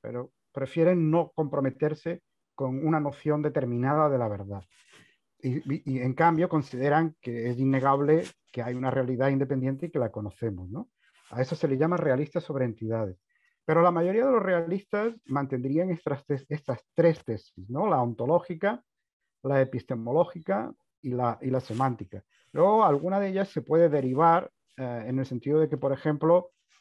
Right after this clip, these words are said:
eh, la, eh, un realista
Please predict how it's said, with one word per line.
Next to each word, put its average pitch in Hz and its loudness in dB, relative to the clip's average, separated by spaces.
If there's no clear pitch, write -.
eh, 117 -6
la, 127 -2
eh, 113 -6
un 147 -2
realista 160 2